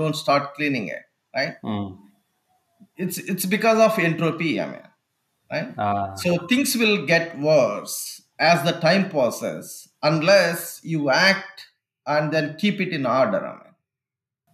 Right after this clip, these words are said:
Speaker 1: right? So
Speaker 2: Okay.
Speaker 1: what entropy tells is that, you know, to keep things in order, you need to do, take actions,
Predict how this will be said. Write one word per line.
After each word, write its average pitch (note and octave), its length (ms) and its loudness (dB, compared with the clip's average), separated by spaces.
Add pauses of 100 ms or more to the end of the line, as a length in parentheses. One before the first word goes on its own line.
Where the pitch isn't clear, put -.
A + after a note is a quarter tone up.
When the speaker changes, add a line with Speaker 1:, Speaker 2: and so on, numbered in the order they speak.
(420)
Speaker 1:
right? F3+ 260 -6 (400)
So F#3+ 120 0 (160)
Speaker 2:
Okay. G2+ 260 -4 (360)
Speaker 1:
what A3 160 4
entropy G#3 520 0
tells E3+ 320 2
is E3 220 -4
that, D3+ 300 4
you D3+ 60 -10
know, D3 240 -2
to D3+ 240 -8
keep A#3+ 380 -4 (180)
things G3+ 300 0
in F#3 140 0
order, C3 720 2
you E3 180 -2
need F3+ 300 -2
to F3+ 420 -2
do, D#3+ 440 -4
take F3+ 220 0
actions, C#3+ 640 0